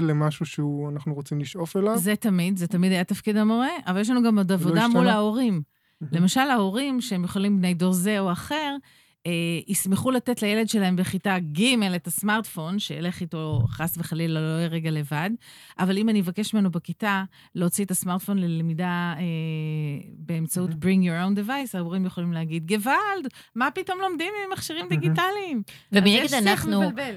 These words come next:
Speaker 3: אנחנו רואים
Speaker 1: מהמם.
Speaker 3: מנגד גם הרבה מאוד הורים מודעים כבר לסכנות ולצורך שלהם להיות מעורבים בתהליך, ואז למשל יש תנועה כמו למשל בארץ, לחזור לטלפונים לא חכמים, לילדים בכיתות ג', ולהכניס מכשירים שילמדו אותם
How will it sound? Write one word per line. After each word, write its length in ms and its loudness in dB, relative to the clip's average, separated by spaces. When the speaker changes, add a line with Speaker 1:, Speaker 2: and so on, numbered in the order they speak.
Speaker 3:
אנחנו 260 4
רואים 120 6
Speaker 1:
מהמם. 120 6
Speaker 3:
מנגד 160 2
גם 140 8
הרבה 360 2
מאוד 200 4
הורים 200 6
מודעים 480 4
כבר 180 0
לסכנות 760 2
ולצורך 640 2
שלהם 280 2
להיות 160 2
מעורבים 340 2
בתהליך, 460 0
ואז 280 2
למשל 260 0
יש 140 -2
תנועה 220 0
כמו 140 -2
למשל 300 0
בארץ, 320 2
לחזור 320 4
לטלפונים 640 2
לא 100 2
חכמים, 580 -2
לילדים 340 2
בכיתות 360 -2
ג', 80 -2
ולהכניס 440 -2
מכשירים 320 -4
שילמדו 400 -2
אותם 280 -2